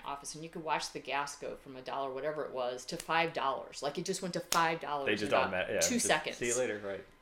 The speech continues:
Speaker 1: And I just started getting, and then once the Pentagon happened, I literally left the meeting and I went and got my kids out of school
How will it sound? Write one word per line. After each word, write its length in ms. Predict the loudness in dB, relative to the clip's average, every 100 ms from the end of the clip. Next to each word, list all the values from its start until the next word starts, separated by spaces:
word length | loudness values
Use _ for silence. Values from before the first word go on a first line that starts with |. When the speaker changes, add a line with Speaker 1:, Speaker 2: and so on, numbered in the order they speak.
| _ _ _ -2
Speaker 1:
And 180 | 0 2
I 80 |
just 240 | 0 0 2
started 260 | 2 2
getting, 280 | 2 0 0
and 100 | -2 -2
then 120 | -2
once 200 | -4 -6
the 60 | -8
Pentagon 500 | -4 -2 -2 -6 -8
happened, 560 | -8 -8 -10 -12 -14 -18 -20 -20 -20 -20 -2
I 120 | 0 2
literally 520 | 2 4 4 2 0
left 380 | 2 2 2 -2
the 60 |
meeting 340 | -4 -4 -6 -6
and 100 | -4
I 60 | -4
went 280 | -2 -2 -2
and 80 |
got 160 | -4 -6
my 100 | -8
kids 240 | -10 -8
out 120 | -8 -8
of 60 |
school 360 | -10 -12 -12